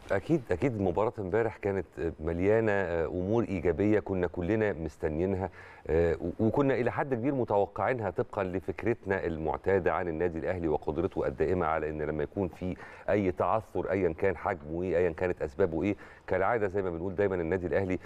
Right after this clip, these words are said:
يحط عينه على الأعطال فين ويعمل جاهدا على إن هو يحل هذه الأعطال أو هذه المشاكل. من الأمور الإيجابية كمان اللي كانت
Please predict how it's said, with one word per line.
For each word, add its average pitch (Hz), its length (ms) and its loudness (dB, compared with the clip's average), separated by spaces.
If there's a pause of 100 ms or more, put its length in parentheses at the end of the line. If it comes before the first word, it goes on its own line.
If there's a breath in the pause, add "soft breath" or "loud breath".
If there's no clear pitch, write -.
(160 loud breath)
يحط - 340 -2
عينه 90 280 2
على 92 280 0
الأعطال 90 560 0
فين 110 240 -2
ويعمل 92 440 2
جاهدا 82 380 0
على 92 260 0 (340 loud breath)
إن 82 80 -2
هو 101 140 4
يحل 85 360 0
هذه 82 340 0
الأعطال 73 440 0
أو 87 180 2
هذه 82 280 -2
المشاكل. 78 440 -2
من 95 140 2
الأمور 113 300 2
الإيجابية 101 400 2
كمان 107 320 0
اللي 87 120 -2
كانت 87 220 -2